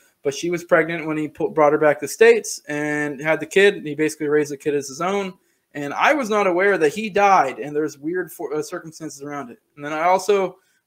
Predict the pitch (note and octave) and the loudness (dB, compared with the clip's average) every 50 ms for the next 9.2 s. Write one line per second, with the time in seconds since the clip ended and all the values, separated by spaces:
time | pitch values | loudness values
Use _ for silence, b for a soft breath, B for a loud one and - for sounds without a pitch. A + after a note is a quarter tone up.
0 | - E3 F3+ F3 D3+ D#3+ E3 E3+ G3 G3+ G#3 F#3+ G3 G3+ G3 G3 F#3 F#3+ F3+ D#3+ | -12 -10 -10 -10 -8 -10 -8 -2 2 4 4 4 4 4 4 4 4 0 -2 -2
1 | F#3 F3+ F3+ - D#3 F3 G3 G#3 G3 - - E3 D#3+ D3+ D3+ D#3 C#3+ D#3 D#3 D#3 | -2 -2 -2 -2 -4 -4 -2 -4 -4 -6 -6 -8 -8 -6 -6 -8 -6 -4 -2 -2
2 | D3+ D#3 D#3 D#3 E3+ F3+ E3 - D#3+ D3 C#3+ C3+ - - D3 C#3+ C#3 C#3 C#3+ C#3 | -2 -4 -6 -6 -6 -6 -6 -6 -8 -8 -8 -10 -6 -4 -4 -4 -4 -8 -14 -14
3 | C3+ B2+ C3 C3 - D3+ D3 - D3 D3+ D#3 D3+ - - D#3 D3 C#3 - D3 C#3 | -14 -14 -14 -12 -14 -12 -8 -4 -4 -2 -2 -4 -6 -6 -8 -8 -6 -8 -10 -8
4 | C#3+ C#3 C3+ C#3 C#3+ B2+ - D3+ D#3 D#3 D3 C#3 C#3 C#3 b b b b b b | -8 -10 -10 -10 -14 -16 -8 -6 -4 -2 -2 -4 -6 -8 b b b b b b
5 | - D3+ D3+ D3 F3+ F#3+ F#3+ F#3+ F#3 E3+ D#3+ D#3 - - F#3+ F3+ F3+ F3 E3 - | -8 -8 -6 -4 -6 -4 -4 -6 -6 -6 -10 -12 -10 -6 -6 -6 -6 -8 -12 -12
6 | D#3+ D#3+ E3 E3+ F3 E3+ D#3+ D3+ C#3 C#3 - E3 D3+ D3+ C#3+ D3+ D#3 D3 - D3+ | -12 -10 -8 -8 -8 -8 -8 -8 -8 -8 -6 -6 -6 -6 -4 -4 -4 -4 -4 -6
7 | D#3 D#3 D3+ - - - D#3 D3+ D3+ D3 C3+ - - D#3 D3+ D3 - D#3 C#3 C3+ | -6 -6 -6 -6 -8 -8 -8 -8 -6 -6 -8 -6 -4 -4 -4 -4 -6 -8 -10 -10
8 | C#3 C3+ C#3 C#3 D3+ D#3 D#3 D#3 D#3+ E3 D#3+ - C#3+ - - D3+ E3+ F3+ - G3+ | -10 -12 -10 -10 -10 -8 -8 -6 -8 -8 -8 -10 -12 -12 -10 -10 -8 -2 0 0
9 | F#3+ F#3 F#3 - | 0 0 -2 -6